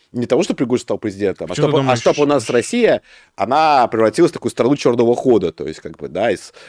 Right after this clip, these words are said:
Speaker 1: знаешь, как бывает зоны красные и черные, вот у нас была страна красная, а стала черная. А, с-, нет, это лучше, чем красная, но все равно я не в восторге, э, э, когда у нас вместо плохо работающих и, и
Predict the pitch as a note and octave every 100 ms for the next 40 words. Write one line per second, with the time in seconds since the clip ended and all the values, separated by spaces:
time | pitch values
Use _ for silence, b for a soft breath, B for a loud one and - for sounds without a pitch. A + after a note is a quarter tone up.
0 | B - F2 B2+ - A2 A2+ C3 C3 G#2
1 | A2+ G2+ C3+ A2 - D3 G3 C4 C3+ A#2+
2 | C#3 A2+ F2+ E2+ G2+ G2 G2+ G2+ G2 -
3 | G#2 G#2+ E3+ B3+ - G2 - D3+ C3+ -
4 | A2+ F#2 D#2+ D2 B B B - A2+ G2+
5 | - - E3+ G3 A#2 B2 A3 E4+ - E3+
6 | C#3+ D3 A#2+ - F2 F#2 C3+ E3 F3 C#3+
7 | E3+ A#3 D#3+ D#3 C#3+ D3 D3 G3 D#3+ B2
8 | F#2+ B B B G2 G#2 G2+ A2 G2 F#2+
9 | G2 F#2+ A2+ A2 C#3 B2 A2 A2 C3 B2
10 | A#2+ C#3 - G#2+ G#2+ A2+ G#2+ - G2+ A#2
11 | A2+ G#2+ F#2+